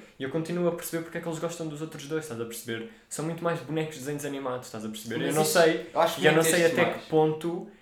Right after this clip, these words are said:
Speaker 1: é que mesmo os miúdos crescendo no Japão e isso estão tão ligados
Speaker 2: Ligados à
Speaker 1: às
Speaker 2: mitologia.
Speaker 1: lendas, estás a ver? E
Speaker 2: Mas
Speaker 1: aos
Speaker 2: acho
Speaker 1: mitos.
Speaker 2: isso super interessante, porque eu não
Speaker 1: Porque
Speaker 2: acho
Speaker 1: os, e os designs, por eles não estarem tão ligados a isso, podem não ser tão apelativos, estás a perceber?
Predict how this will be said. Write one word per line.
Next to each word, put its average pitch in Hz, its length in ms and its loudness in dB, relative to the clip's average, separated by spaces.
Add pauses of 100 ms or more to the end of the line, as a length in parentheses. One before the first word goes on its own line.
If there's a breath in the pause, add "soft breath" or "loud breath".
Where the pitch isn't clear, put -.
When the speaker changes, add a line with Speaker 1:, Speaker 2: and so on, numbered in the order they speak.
(280 loud breath)
Speaker 1:
é 151 140 2
que 147 180 -6
mesmo 143 280 -2
os 131 100 -6
miúdos 147 340 -6
crescendo 123 400 -4
no 127 80 -4
Japão 135 480 0
e 135 140 -4
isso 151 140 -8
estão 151 260 -4
tão 160 520 0 (600 soft breath)
ligados 156 260 -2
Speaker 2:
Ligados 160 320 6
à 151 80 8
Speaker 1:
às 151 140 4
Speaker 2:
mitologia. 175 200 6
Speaker 1:
lendas, 123 260 4
estás 110 260 -6
a - 20 -2
ver? 131 200 -4
E 135 40 0
Speaker 2:
Mas 131 140 6
Speaker 1:
aos - 80 4
Speaker 2:
acho 151 100 4
Speaker 1:
mitos. 147 140 4
Speaker 2:
isso - 220 -2
super 175 220 4
interessante, 147 520 -6
porque - 240 -12
eu 156 40 -2
não 156 80 0
Speaker 1:
Porque 160 220 4
Speaker 2:
acho 160 100 2
Speaker 1:
os, 175 40 0
e 151 80 2
os 143 80 0
designs, 170 420 2
por - 160 -6
eles 160 120 2
não 156 80 0
estarem 135 260 -2
tão 139 160 -4
ligados 127 340 -2
a 135 60 0
isso, 135 180 -4
podem 147 180 -6
não 147 60 -6
ser 151 140 -8
tão 147 180 -4
apelativos, 143 500 -4
estás 110 200 -10
a - 20 -10
perceber? - 480 -10